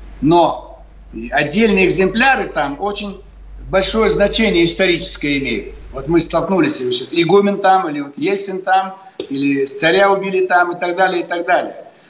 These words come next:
Полно людей на Урале, замечательные люди. Мы же не говорим, что, а чё, в Ставрополе, там Горбачёв родился, там все плохие, как Горбачёв?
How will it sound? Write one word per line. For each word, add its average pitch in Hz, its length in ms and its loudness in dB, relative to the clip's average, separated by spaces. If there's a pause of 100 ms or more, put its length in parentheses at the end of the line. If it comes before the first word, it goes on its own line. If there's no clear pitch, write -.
(360)
Полно 240 300 4
людей 294 300 -2
на 247 160 -2
Урале, 233 240 2
замечательные 180 680 -4
люди. 123 260 -6
Мы 139 160 -2
же 151 100 0
не 175 60 0
говорим, 196 320 2
что, 123 320 -10 (400)
а - 120 2
чё, 185 340 4
в - 100 -8
Ставрополе, 233 640 2 (120)
там 196 160 -2
Горбачёв 196 500 -4
родился, 170 420 -2
там 160 180 0
все 135 380 0 (400)
плохие, 180 460 2
как 156 140 0
Горбачёв? 160 580 0